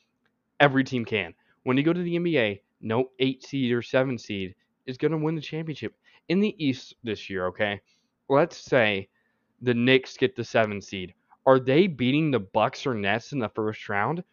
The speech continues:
No, they're not. They're getting swept or beaten in five. They're just not doing it.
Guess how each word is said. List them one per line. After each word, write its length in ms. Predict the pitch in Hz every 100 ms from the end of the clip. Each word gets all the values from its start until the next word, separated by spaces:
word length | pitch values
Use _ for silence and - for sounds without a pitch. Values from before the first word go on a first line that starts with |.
| _
No, 260 | 170 180 202
they're 140 | 185
not. 320 | 165 175 165 135
They're 120 | 147
getting 300 | 147 160 160
swept 480 | - - 156 139 170
or 80 |
beaten 340 | 135 120 117 147
in 160 | 160
five. 440 | 151 170 185 170 113
They're 120 | 147
just 260 | 156 175 156
not 400 | 156 165 - 131
doing 320 | 147 196 131
it. 160 | 98